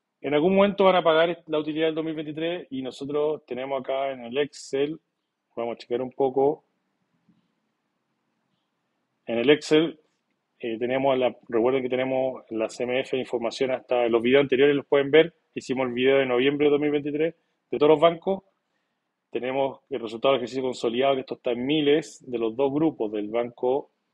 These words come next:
Vice Corp y en el grupo, la columna, estoy viendo la columna G,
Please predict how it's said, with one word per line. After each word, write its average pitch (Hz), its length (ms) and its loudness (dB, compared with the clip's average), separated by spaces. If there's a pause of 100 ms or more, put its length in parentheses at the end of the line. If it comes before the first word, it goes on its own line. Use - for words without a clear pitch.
(440)
Vice 151 440 -2
Corp 165 360 4 (800)
y 123 180 -4
en 123 80 -4
el 120 80 -2
grupo, 135 220 -4 (140)
la 117 120 -2
columna, 123 200 -2
estoy 131 160 -4
viendo 135 260 0
la 131 80 2
columna 139 480 -2 (260)
G, - 400 0